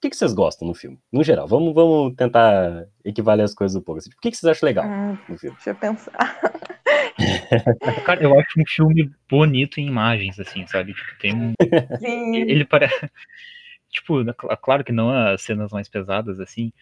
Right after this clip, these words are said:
Speaker 3: mas eu acho que aquelas partes do início, assim, são muito bem construídas, do jeito que a câmera se move, toda a fotografia do filme,
Speaker 1: Uhum,
Speaker 3: tipo,
Speaker 1: uhum.
Speaker 3: parece legal, apesar de parecer um filme de não tão alto orçamento, né?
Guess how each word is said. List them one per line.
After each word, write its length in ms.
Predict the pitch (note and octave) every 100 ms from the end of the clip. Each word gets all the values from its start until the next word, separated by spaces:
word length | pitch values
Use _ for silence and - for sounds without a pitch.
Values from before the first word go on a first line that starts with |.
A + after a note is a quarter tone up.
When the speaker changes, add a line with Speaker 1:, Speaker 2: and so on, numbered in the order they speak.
| _ -
Speaker 3:
mas 200 | A2+ A2+
eu 160 | A#2+
acho 320 | A#2+ D3 - -
que 240 | - B2+ _ _ _ -
aquelas 360 | B2 D3 D3+
partes 280 | - C#3 C#3
do 100 | C3+
início, 360 | B2+ A2 A#2 A2+
assim, 200 | G#2+ A#2
são 140 | A2
muito 180 | A2+ A2+
bem 100 | A#2
construídas, 680 | A2 A2+ - G2+ G2 G#2 G#2
do 80 | G2+
jeito 160 | G2 -
que 80 |
a 40 | G#2
câmera 280 | - G2+ G#2
se 160 | -
move, 380 | G#2 F#2 G2+ F#2
toda 200 | C3+ F3+
a 20 |
fotografia 600 | - C#3 B2 A#2+ - A#2
do 100 | A#2+
filme, 440 | - G#2+ C3 A2+ G#2
Speaker 1:
Uhum, 120 | A2 A2 A2+
Speaker 3:
tipo, 120 | B2 F#2+
Speaker 1:
uhum. 80 |
Speaker 3:
parece 220 | G#2 B2+ -
legal, 360 | B2 - A2+ -
apesar 460 | - - G3 D#3+ E3
de 80 | F#3
parecer 340 | F#3 F3+ -
um 80 | E3
filme 300 | - D#3 E3
de 80 | E3+
não 240 | D#3 D3+
tão 240 | D#3+ E3 D#3+
alto 240 | D3 -
orçamento, 460 | D3+ - D3+ C#3 -
né? 140 | G2+